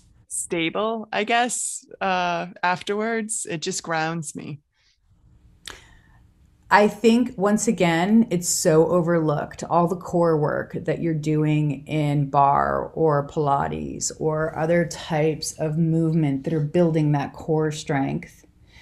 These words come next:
Speaker 2: Empaths, this is another, like, you know,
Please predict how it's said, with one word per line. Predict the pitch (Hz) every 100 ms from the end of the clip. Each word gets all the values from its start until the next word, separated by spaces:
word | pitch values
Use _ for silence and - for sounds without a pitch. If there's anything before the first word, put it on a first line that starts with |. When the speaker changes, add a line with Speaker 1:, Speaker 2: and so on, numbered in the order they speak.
| - - - - -
Speaker 2:
Empaths, | 208 233 - 240 233 233 233 - - -
this | 190 226 254
is | 240
another, | 208 156 151
like, | 156 - - - _ _ _ _ _ _ -
you | 151 185
know, | 151 131 135